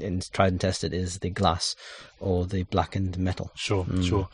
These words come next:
Speaker 2: One of the things that you spoke of really, really briefly during that was the fact, was light.
Speaker 1: Mm.
Speaker 2: Because you've got this really light insensitive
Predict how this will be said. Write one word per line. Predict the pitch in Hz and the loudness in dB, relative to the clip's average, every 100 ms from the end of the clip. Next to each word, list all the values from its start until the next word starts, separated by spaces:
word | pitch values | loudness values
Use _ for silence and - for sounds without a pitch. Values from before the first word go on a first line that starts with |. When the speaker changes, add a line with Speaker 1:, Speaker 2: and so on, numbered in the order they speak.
| - | 2
Speaker 2:
One | 185 330 | 6 6
of | |
the | 220 | 4
things | - 143 | 2 0
that | - 135 | -2 -4
you | 113 | -4
spoke | - 117 - | 0 0 2
of | 101 107 | 0 0
really, | 113 101 | 0 2
really | 101 | 0
briefly | 95 113 - 104 | 0 -2 -2 -2
during | 98 92 | 0 0
that | 98 - 151 | -2 -4 0
was | 107 101 95 - _ | 4 4 2 -2 _
the | 113 | -4
fact, | - 120 - - | -2 -4 -6 -10
was | 123 120 | 0 2
light. | 123 - - - - | 6 4 2 -12 -2
Speaker 1:
Mm. | 110 95 87 | 2 2 4
Speaker 2:
Because | 113 185 156 | 4 4 4
you've | |
got | 135 147 | 4 2
this | 117 - - | 2 -2 -4
really | 117 131 117 98 | 4 4 6 4
light | 101 107 - - | 4 4 0 0
insensitive | 117 - 117 - 98 92 87 | 2 2 0 0 0 0 -2